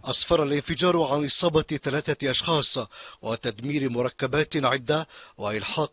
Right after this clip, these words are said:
أضرار جسيمة بعشرين مبنى، بينما تصاعد الدخان الأسود في سماء عاصمة موسيقى الريف الأمريكية، في حين أعلن حاكم الولاية حالة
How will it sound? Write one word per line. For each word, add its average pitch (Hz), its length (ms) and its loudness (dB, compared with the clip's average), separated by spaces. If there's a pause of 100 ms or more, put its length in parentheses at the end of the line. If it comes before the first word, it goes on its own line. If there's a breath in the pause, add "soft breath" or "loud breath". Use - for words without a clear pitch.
أضرار 135 500 -2
جسيمة 135 720 0
بعشرين 131 760 0
مبنى، 120 560 -2 (460 loud breath)
بينما 113 380 -2
تصاعد 143 560 0
الدخان 135 440 0
الأسود 123 600 0 (380 loud breath)
في 117 120 -4
سماء 131 380 0 (120)
عاصمة 120 460 0
موسيقى 120 480 0
الريف 123 280 -2
الأمريكية، 107 600 -6 (680 loud breath)
في - 100 -12
حين 110 400 -6
أعلن 123 280 0
حاكم 160 440 -2
الولاية 123 560 0 (380 loud breath)
حالة 120 360 -4